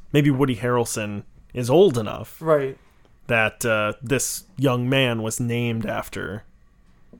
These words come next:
Speaker 2: Woody Harrelson?
Speaker 1: Woody Harrelson's
Speaker 2: But Woody
Speaker 1: character.
Speaker 2: Harrelson came out and revealed his character's name.
Speaker 1: Well, whatever. Whoever.
Speaker 2: Yeah, but I see what you're saying. It
Speaker 1: Yeah,
Speaker 2: could
Speaker 1: yeah.
Speaker 2: be like a Blackbeard type of
Speaker 1: Yeah.
Speaker 2: thing where there were, like, twenty of them.
Speaker 1: Sure.
Speaker 2: Um,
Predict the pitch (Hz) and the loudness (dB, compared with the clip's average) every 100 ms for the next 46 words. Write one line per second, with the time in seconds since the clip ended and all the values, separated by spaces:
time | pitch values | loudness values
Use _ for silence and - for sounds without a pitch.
0 | - 165 160 151 151 151 - 127 117 117 | -6 -2 0 -2 -4 -4 -2 0 0 0
1 | 107 202 202 214 214 202 202 202 180 190 | 6 8 10 8 8 6 6 4 -2 -2
2 | 170 156 151 147 151 156 151 147 131 - | -2 -2 -4 -6 -2 -2 -2 -6 -8 -10
3 | 135 - 120 135 113 - - 139 117 131 | -12 -12 -16 -14 -16 -8 2 2 2 -2
4 | 110 - 165 123 104 110 - - 196 208 | -8 4 8 8 4 -10 -14 0 8 10
5 | 165 190 185 185 185 156 160 143 120 233 | 10 4 2 2 -2 -2 2 4 8 8
6 | 214 185 180 160 165 165 - 180 180 170 | 6 4 4 2 2 2 -2 -4 -2 -4
7 | 165 - - 180 180 175 - 156 156 127 | -8 -14 -6 -6 -4 -6 -6 0 4 6
8 | 185 180 180 175 156 151 147 147 139 - | 4 2 0 0 2 2 2 0 -4 -8
9 | - 151 151 156 156 156 160 160 _ - | -4 -2 -2 -2 -2 -4 -8 -14 _ -20
10 | _ - - 127 - - - - - 170 | _ -8 -2 -2 -4 -16 -20 -18 0 2
11 | 156 151 147 139 | 4 0 -4 -8